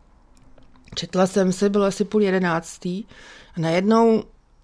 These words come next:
slyším ráno, slyším, jak se sype sklo a na mě se sype omítka ze zdi. A já jsem se tak podívala nad sebe a vidím tam prostě díru ve zdi a to člověka nenapadne, že jo, že střílí.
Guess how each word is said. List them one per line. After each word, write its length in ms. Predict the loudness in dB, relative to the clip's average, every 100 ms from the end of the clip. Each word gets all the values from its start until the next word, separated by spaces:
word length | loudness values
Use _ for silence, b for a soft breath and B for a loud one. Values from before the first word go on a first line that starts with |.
| -14
slyším 400 | -4 -2 2 4
ráno, 580 | 4 2 0 -2 -4 -6
slyším, 560 | -8 -8 -2 2 2 2
jak 160 | -2
se 140 | -6 -8
sype 360 | -4 -4 -2
sklo 560 | -4 -4 -4 -2 -2 -6 -12 _ B B B B
a 60 |
na 160 | 0 2
mě 340 | 4 4 2
se 180 | 0 -2
sype 420 | 2 0 2 2
omítka 560 | 2 2 2 0 -2 -4
ze 180 | -4 -6
zdi. 340 | -8 -10 -12 -14 _ _ b b b b -16
A 60 | -8
já 160 | -6 -4
jsem 160 | -6
se 100 | -4
tak 220 | -2 -4
podívala 520 | -2 -4 -2 -2 0 0
nad 220 | -2 -6
sebe 420 | -4 -4 0 0
a 40 |
vidím 320 | 0 -2 -2 -2
tam 160 | -4
prostě 300 | -6 -8 -6
díru 300 | -4 0 2
ve 140 | 2 0
zdi 440 | -4 -6 -4 -4
a 140 | -10 -12 -16 -20 -14
to 80 | -10
člověka 420 | -6 -4 -4 -4
nenapadne, 600 | -2 -2 -2 -6 -6 -8
že 140 | -10
jo, 120 | -10 -10
že 200 | -12 -16 -18 -20
střílí. 600 | -14 -10 -8 -6 -6 -8